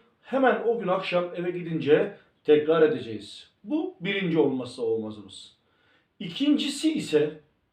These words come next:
konuyu öğrendik, kavradıktan sonra çok fazla o konuyla alakalı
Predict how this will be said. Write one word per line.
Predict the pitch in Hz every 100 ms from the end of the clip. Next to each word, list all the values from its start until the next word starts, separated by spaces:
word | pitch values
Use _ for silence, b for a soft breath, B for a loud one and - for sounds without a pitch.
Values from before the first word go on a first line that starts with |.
| _ -
konuyu | 185 208 233
öğrendik, | 240 220 190 202 202 175 -
kavradıktan | 175 175 170 170 190 175
sonra | - - 143 127 117 120 - _ _ _ _ _ _ _ _ _ _ _ _ _ _ _ _ _ _ _ _ _
çok | - 269 415 -
fazla | - - 175 165 - 139 110 -
o | 196 -
konuyla | 185 202 196 156
alakalı | 147 139 143 143 226 - -